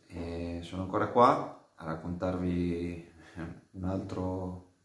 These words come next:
aneddoto di Marco, ma più che altro oggi voglio farvi vedere quello che fu un regalo che mi fece nel millenovecentonovantacinque,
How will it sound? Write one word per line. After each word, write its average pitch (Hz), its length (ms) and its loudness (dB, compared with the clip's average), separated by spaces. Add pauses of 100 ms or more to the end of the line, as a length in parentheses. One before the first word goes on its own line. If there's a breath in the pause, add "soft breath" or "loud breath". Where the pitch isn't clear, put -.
(180)
aneddoto 95 520 0
di 95 100 0
Marco, 123 680 4
ma 95 100 0
più - 140 -4
che - 80 0
altro 110 300 8
oggi 101 420 2 (540 loud breath)
voglio 90 200 -2
farvi 90 400 2
vedere 90 840 2 (420 soft breath)
quello - 160 -6
che 85 140 -6
fu 92 160 -4
un 90 100 0
regalo 92 400 4
che 85 200 -2
mi 87 120 0
fece 90 380 -2
nel 87 580 -2
millenovecentonovantacinque, 90 1700 0